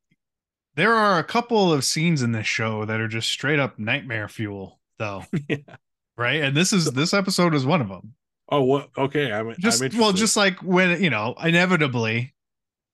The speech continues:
Speaker 1: they wake
Speaker 2: Uh-huh.
Speaker 1: up the hive, right?
Speaker 2: Right.
Speaker 1: And they're
Speaker 2: Yeah.
Speaker 1: just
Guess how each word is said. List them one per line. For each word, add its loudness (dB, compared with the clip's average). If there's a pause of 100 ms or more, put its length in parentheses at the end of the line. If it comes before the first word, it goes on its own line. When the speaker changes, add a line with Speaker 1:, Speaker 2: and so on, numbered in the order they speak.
(260)
Speaker 1:
they 0
wake 0
Speaker 2:
Uh-huh. 0
Speaker 1:
up -4
the -2
hive, -8 (280)
right? -2
Speaker 2:
Right. -2 (800)
Speaker 1:
And -2
they're 2
Speaker 2:
Yeah. -2
Speaker 1:
just -2